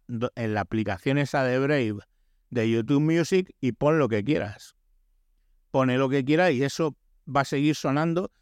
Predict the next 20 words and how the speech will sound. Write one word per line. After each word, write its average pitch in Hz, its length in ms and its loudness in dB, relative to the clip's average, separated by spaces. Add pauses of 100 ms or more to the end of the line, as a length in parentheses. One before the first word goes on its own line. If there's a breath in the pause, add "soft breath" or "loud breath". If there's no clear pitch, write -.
(140)
y 120 140 -4
como 120 300 -2
tiene 175 320 0
esa 175 220 2
buena 175 320 0
posibilidad 135 720 0
YouTube 147 400 0
de 123 180 0
que 117 220 -6 (240)
la 147 220 0
siguiente 185 480 0
canción 180 440 0
sí 202 220 -2
que - 80 -2
está 170 300 2
bien 151 260 2
relacionada, 127 880 -4 (880)
pues, 160 300 2 (100)
mm, 127 300 2
yo 135 240 2